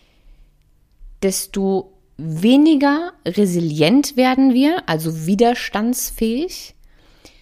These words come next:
und desto eher tendieren wir dazu, Dinge, die uns im Normalfall vielleicht gar nicht stressen würden, als Stress wahrzunehmen. Und das meinte ich vorhin, als ich gesagt habe, Stress ist eine sehr, sehr subjektive Sache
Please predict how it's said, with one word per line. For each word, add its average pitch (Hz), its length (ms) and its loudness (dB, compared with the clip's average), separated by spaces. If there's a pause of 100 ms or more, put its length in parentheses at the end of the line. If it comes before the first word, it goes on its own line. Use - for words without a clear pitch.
(240)
und 208 160 0
desto 214 360 -4
eher 302 180 0
tendieren 247 480 4
wir 202 80 2
dazu, 180 560 -4
Dinge, 220 540 2
die 196 200 -6
uns - 300 -8
im 165 160 -6
Normalfall 170 680 -2
vielleicht 160 340 -6
gar 151 120 -4
nicht 156 160 -8
stressen - 460 -8
würden, 160 380 -10 (1200)
als 180 240 -4
Stress 233 300 -2
wahrzunehmen. - 640 -10 (100)
Und 185 120 -2
das 196 120 0
meinte 226 340 0
ich 240 140 -8
vorhin, 233 140 0
als 190 120 -4
ich - 60 -10
gesagt 196 260 -2
habe, 185 180 -4
Stress - 360 -4
ist 196 120 -8
eine 180 200 -2
sehr, 220 260 4
sehr 233 160 2
subjektive 202 560 -2
Sache 175 320 -4